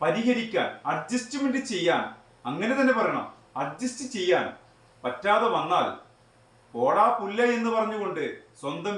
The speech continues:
വീട്ടിലേക്ക് കടന്നു വരികയുള്ള പരിപൂർണ സ്വാതന്ത്ര്യം നിങ്ങൾ വാപ്പയും ഉമ്മയും അവർക്ക്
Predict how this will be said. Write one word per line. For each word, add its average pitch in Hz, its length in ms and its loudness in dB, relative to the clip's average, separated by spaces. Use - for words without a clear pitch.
വീട്ടിലേക്ക് 202 560 -2
കടന്നു 180 380 -2
വരികയുള്ള 175 380 0
പരിപൂർണ 190 460 -4
സ്വാതന്ത്ര്യം 165 440 -4
നിങ്ങൾ 156 260 -6
വാപ്പയും 143 540 -4
ഉമ്മയും 147 420 -8
അവർക്ക് 117 240 -10